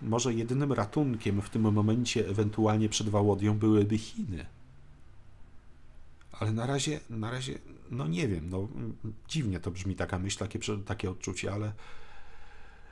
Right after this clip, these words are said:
yy, mówimy o układach sił. Ja się nie znam na ukła-, wiecie, na, na takich zabawach, y, że tak powiem,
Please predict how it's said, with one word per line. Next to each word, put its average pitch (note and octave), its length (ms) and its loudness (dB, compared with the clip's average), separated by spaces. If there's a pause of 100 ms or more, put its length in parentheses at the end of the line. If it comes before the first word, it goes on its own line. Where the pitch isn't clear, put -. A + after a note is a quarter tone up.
(420)
yy, A2 380 4 (460)
mówimy C3+ 420 2
o C3+ 60 6
układach C3 360 4
sił. G2+ 220 4
Ja E3+ 120 0
się G3 120 0
nie F#3 160 0
znam B2+ 220 -2
na G2 80 0
ukła-, G#2 360 -4
wiecie, G2+ 300 4
na, G2 140 0
na G#2+ 320 2
takich G#2 360 0
zabawach, F#2 580 2
y, F2+ 1300 -6
że G#2+ 100 0
tak G2+ 140 0
powiem, G2+ 400 2